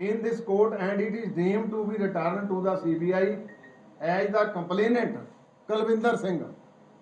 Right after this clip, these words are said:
has already made a strong objection and has come in disagreement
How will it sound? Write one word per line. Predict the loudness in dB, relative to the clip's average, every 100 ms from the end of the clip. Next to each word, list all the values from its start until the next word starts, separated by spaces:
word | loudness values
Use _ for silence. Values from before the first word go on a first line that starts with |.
| -20 -4
has | 0 2 2 4
already | 4 6 4 2
made | 2 2 4
a | 2
strong | 0 -6 -2 2 2 2
objection | 2 2 -2 -2 -4
and | 0 0
has | 0 0
come | 0 0 -4 -8 -14 -20 -12 -2
in | 2 2 2
disagreement | 2 2 0 -4 -4 -2 -2 0 -2